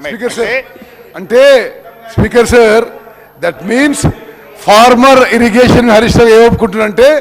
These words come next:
Speaker 2: తెలంగాణ ఏర్పడ్డ తర్వాత మేము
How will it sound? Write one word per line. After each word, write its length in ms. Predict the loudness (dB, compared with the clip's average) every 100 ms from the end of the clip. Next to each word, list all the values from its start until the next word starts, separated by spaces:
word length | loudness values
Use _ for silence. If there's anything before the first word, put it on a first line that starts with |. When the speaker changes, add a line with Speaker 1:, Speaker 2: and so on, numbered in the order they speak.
| -6 -18 _ _ _ -4
Speaker 2:
తెలంగాణ 520 | 0 0 0 0 2 0 0 0
ఏర్పడ్డ 380 | 0 -2 -2 -4 -2
తర్వాత 440 | -2 0 0 0 0 0 -4 -16 _ _ _ _ -14
మేము 320 | -8 -8 -6